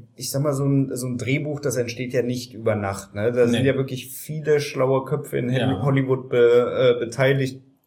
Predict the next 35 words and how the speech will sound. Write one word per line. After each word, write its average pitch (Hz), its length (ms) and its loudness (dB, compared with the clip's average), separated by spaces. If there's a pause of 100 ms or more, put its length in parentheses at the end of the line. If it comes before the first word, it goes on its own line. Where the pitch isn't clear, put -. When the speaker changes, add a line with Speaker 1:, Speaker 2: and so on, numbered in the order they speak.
(200)
Speaker 1:
Das 131 140 -6
ganze 120 260 0
Ding 123 200 -4
zusammenschreiben, 120 840 2
dann 113 140 2
auch 113 180 -6
mal 110 240 0
Stallone 123 460 -2
schicken, 120 420 -4
der 113 140 4
soll 117 160 4
dann 117 120 4
Speaker 2:
Ja. 117 120 2
Speaker 1:
noch 117 100 4
mal 113 80 -8
drüber 127 280 2
lesen, 117 320 0
ne? 120 120 2
Speaker 2:
Ja. 123 180 8
Speaker 1:
Passt - 300 -4
das 120 180 0
für 127 120 -4
dich? 120 340 -4
Ist - 200 -8
das 120 160 -10
wirklich, 127 480 -8
äh, 120 300 4 (540)
äh, 131 280 0
für 139 240 0
deine 139 220 8
Rolle 135 380 6
und 131 140 2
so, 127 220 4
ne? 131 360 2
Und 123 360 -4